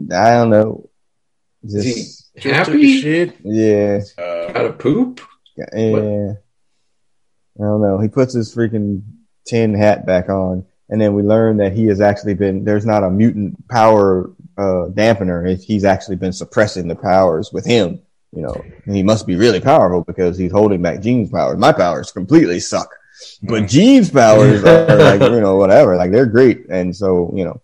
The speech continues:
Speaker 1: so they go hand in hand to try to make their escape. And then when te-, uh, Apocalypse teleported, he wound up teleporting to the X Mansion.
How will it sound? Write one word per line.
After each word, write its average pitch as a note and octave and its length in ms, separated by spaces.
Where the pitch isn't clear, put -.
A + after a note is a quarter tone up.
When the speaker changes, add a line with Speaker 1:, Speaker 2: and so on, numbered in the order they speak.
Speaker 1:
so - 560
they B2 140
go A#2+ 160
hand A2 300
in G#2+ 80
hand G#2 260
to G2+ 60
try G2 200
to F#2+ 80
make F#2 260
their F#2 180
escape. F#2 480
And F#2+ 240
then F#2 320
when F#2+ 240
te-, A#2 100
uh, G2+ 360
Apocalypse G2 600
teleported, F#2+ 680
he G#2+ 80
wound F#2+ 260
up F2+ 100
teleporting F#2 600
to F#2 140
the F2+ 120
X F2+ 200
Mansion. F#2 540